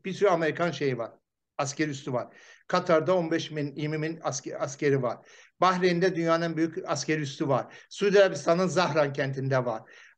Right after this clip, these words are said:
Afganistan zaten belli. Bu Pakistan'da var. Her yerde yani Türkiye'de birçok yerde var Amerikan asker üsleri. Buradan belki İran'a saldırabilir.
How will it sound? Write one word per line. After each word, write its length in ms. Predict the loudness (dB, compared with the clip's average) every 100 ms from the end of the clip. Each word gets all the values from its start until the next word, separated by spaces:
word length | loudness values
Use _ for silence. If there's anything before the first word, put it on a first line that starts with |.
| 0
Afganistan 640 | 0 2 2 2 2 4
zaten 460 | 4 4 2 -2 -2
belli. 320 | -4 -4 -8
Bu 100 | 0
Pakistan'da 680 | 2 2 0 0 2 4 4
var. 120 | 2
Her 180 | 0 2
yerde 280 | 2 2 2
yani 220 | 0 -2
Türkiye'de 380 | -8 -6 -4 -2
birçok 320 | -2 -2 2
yerde 280 | 2 2 2
var 280 | 2 0 -8 -4
Amerikan 420 | 2 2 2 0
asker 280 | -2 -2 -4
üsleri. 560 | -4 -2 0 0 -2 -12 -20 _
Buradan 280 | 2 4 4
belki 260 | 2 2 2
İran'a 220 | 2 2
saldırabilir. 800 | 4 2 4 2 2 -2 -4